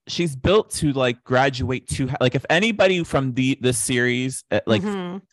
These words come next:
Speaker 1: before and after Stassi, all these other girls, Lala is the girl who could graduate to Real Housewives of Beverly Hills
Speaker 2: Yeah.
Speaker 1: and just full right in. And the thing is, is that will happen when Vanderpump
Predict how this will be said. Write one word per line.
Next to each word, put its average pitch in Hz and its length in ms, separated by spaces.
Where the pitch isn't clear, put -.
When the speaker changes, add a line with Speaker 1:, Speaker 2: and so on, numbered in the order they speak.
Speaker 1:
before 156 540
and 113 220
after 127 580
Stassi, 123 880
all 120 140
these 131 120
other 120 140
girls, 92 400
Lala 139 420
is 127 180
the 120 80
girl 104 360
who 107 140
could 117 340
graduate 95 600
to - 100
Real 87 180
Housewives 80 460
of 78 80
Beverly 71 360
Hills - 140
Speaker 2:
Yeah. 180 340
Speaker 1:
and 113 180
just - 460
full 135 200
right 113 220
in. 90 180
And 120 160
the 113 80
thing 139 220
is, 120 160
is 104 160
that 117 260
will 175 160
happen 98 600
when 98 300
Vanderpump 92 680